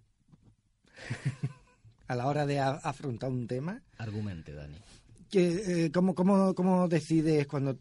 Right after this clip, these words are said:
Speaker 1: cuando tienes una idea y te quieres ya lanzar a, a por ello? ¿Qué es lo que, qué es lo que haces? In-, ¿investigas a ver lo que encuentras y conforme, por-, porque,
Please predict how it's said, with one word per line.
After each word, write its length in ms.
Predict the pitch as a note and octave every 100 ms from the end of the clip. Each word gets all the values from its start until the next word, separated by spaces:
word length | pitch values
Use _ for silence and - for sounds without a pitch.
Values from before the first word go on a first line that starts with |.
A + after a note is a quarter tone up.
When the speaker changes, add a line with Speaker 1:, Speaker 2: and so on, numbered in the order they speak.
| _ _ _
Speaker 1:
cuando 580 | D3 C3+ C3+ C3+ C3 B2+
tienes 240 | D#3+ F3
una 160 | F3 E3
idea 400 | C#3+ C#3+ D3 C3+
y 240 | C3 B2+
te 140 | A#2+ A#2
quieres 220 | B2 A#2+
ya 120 | A2+
lanzar 480 | A2+ G#2 G#2+ B2 A2
a, 680 | G#2+ G#2 - - - B2+ G#2
a 40 |
por 180 | G2+ A2+
ello? 280 | A2+ E3 B3+ _ _ _ _ _ _ _ _ - B4 _ A#3 A3 _ _ C4 B3+ G3+ -
¿Qué 100 | F3
es 60 |
lo 140 | E3+ E3
que, 540 | E3 D#3 D3+ D3+ D3 D3+ E3 F3 F3 G3
qué 80 | E3
es 40 |
lo 100 | E3
que 120 | E3+
haces? 380 | C#3+ C3 C3+ A#2
In-, 280 | C#3+ D3 F3 -
¿investigas 540 | C#3+ C#3 C3 G3 G3+
a 20 |
ver 80 | F#3
lo 120 | F#3
que 100 | E3+
encuentras 720 | E3 D3+ F3 E3+ D#3+ E3 D3+ D3
y 60 |
conforme, 1040 | D3+ C3+ - C#3+ C#3 C3+ C3 B2+ B2+ B2+ B2
por-, 200 | C3 B2+ - _ - F#3+ F3 G3 F3+ _ -
porque, 720 | A#2+ A#2+ B2 B2 A#2+ A#2+ A#2+